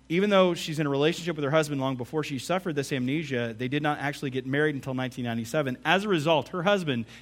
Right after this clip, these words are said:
every day when she wakes up, has to show them wedding pictures. Now think about that. Waking up and forgetting who you are every single day. How crazy is that?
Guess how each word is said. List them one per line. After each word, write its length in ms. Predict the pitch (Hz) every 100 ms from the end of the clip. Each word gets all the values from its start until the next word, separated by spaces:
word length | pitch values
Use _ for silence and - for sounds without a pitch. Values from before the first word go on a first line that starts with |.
| - -
every 340 | 160 180 190
day 260 | 185 185 135
when 180 | 127
she 120 | 113 147
wakes 260 | 147 143
up, 280 | 175 131 -
has 180 | 151 143
to 40 | 135
show 240 | - 139
them 100 | 131
wedding 240 | 131 135
pictures. 460 | 120 120 - 87 - - _ _ _ _ _ _ _ _ _ -
Now 40 |
think 200 | 139 214
about 260 | 185 160 135
that. 240 | 113 80 - - _ _ _ _
Waking 460 | 120 160 180 226 185
up 280 | 143 139 -
and 180 | 139 123
forgetting 580 | - 135 107 170 175 156
who 100 | 151
you 280 | 151 139
are 360 | 123 110 90 - - -
every 640 | 147 147 147 160 160 160 - _ _ -
single 340 | - 135 123 113
day. 240 | 95 - - _ _ _ _ _ _ _ _ _ _
How 100 | -
crazy 420 | 185 196 190 165
is 120 | 117 98
that? 240 | 87 -